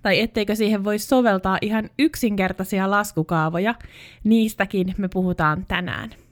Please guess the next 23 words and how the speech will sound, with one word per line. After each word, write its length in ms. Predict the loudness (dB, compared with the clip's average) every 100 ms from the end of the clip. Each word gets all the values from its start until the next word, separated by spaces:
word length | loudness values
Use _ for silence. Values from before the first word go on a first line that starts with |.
| _ _ _ _ _ _ 0
Tää 180 | 2
jakso 440 | 4 0 -2 -2 -2 0
on 340 | 0 0 -2 -4 -4
syntynyt 600 | 2 4 4 2 0 -2
mun 360 | -4 -2 -2 0
kollegoiden 760 | 2 4 2 2 0 0 -2 0
avulla. 480 | 2 2 2 2
Kiitos 460 | 0 -2 0 -2 -2
teille, 360 | 0 0 2 0
jotka 280 | -2 -2
jaoitte 440 | -2 0 0 0 -2
ajatuksia 600 | 0 0 -4 -6 -4 -2
siitä, 340 | 0 -2 0
mikä 240 | -4 -2 -2
hinnoittelussa 800 | -2 -2 -4 -2 -2 -2 -2 -2
ahdistaa 640 | 0 0 0 -4 -2 -2 0
ja 100 | 0
on 280 | -2 -2 -2
vierasta. 680 | 0 0 0 -2 -2 -2 -4 _ -20 -20 -20 -20 -20 -20 0
Tää 140 | 4
jakso 360 | 4 2 4 4
on 100 | 4
sulle, 520 | 2 4 4 4 2